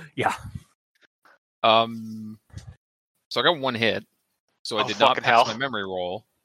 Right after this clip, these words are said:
Speaker 2: So
Speaker 3: Oh,
Speaker 2: I'm
Speaker 3: fuck.
Speaker 2: currently hallucinating that I'm seeing demons everywhere now.
Speaker 1: Okay.
Speaker 2: Um,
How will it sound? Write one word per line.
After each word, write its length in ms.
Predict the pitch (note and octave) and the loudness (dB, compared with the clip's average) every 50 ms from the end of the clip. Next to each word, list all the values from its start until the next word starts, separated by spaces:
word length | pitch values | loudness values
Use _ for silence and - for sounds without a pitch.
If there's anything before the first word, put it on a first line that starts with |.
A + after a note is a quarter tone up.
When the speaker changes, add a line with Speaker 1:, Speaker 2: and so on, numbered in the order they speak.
| _ _ _ _ | _ _ _ _
Speaker 2:
So 400 | - - - A2+ G2 G2 F#2+ F#2+ | -6 -2 0 0 0 0 0 2
Speaker 3:
Oh, 40 | F#2+ | 4
Speaker 2:
I'm 160 | G2 G#2 G#2+ | 4 6 6
Speaker 3:
fuck. 220 | A#2 A#2 A#2+ B2 | 8 6 6 4
Speaker 2:
currently 300 | - - C#3 C#3+ C#3 C3 | 2 -8 -8 -4 -4 -4
hallucinating 840 | A2 G2+ B2+ C#3 C#3+ C#3+ - - A#2 G#2+ G#2 G#2 G2+ G2+ G2+ G#2+ G#2+ | -4 -4 -6 -8 -4 -2 -2 -2 0 2 0 0 0 -2 -6 -8 -4
that 220 | G2+ G2+ F#2+ G2 A2+ | 0 0 2 2 0
I'm 160 | G2+ F#2 F#2+ | -2 -2 -4
seeing 340 | - - A#2 A2 G2+ G2 F#2 | -8 -6 -6 -8 -10 -12 -10
demons 360 | G2+ A#2+ E3 D3+ A#2 G2+ F#2 | -10 -10 -10 -10 -10 -10 -10
everywhere 300 | F#2 F2 F2+ E2+ F2 E2+ | -10 -10 -12 -14 -14 -14
now. 320 | E2+ E2+ E2+ G2 D3 D#3+ _ _ _ _ - - _ - - _ _ _ _ - - | -14 -12 -10 -10 -12 -12 _ _ _ _ -20 -20 _ -20 -20 _ _ _ _ -8 -4
Speaker 1:
Okay. 440 | F#2+ F#2 C#3+ D3+ - F2+ - C#3+ | 0 2 2 2 2 2 2 2
Speaker 2:
Um, 60 | E3 | 2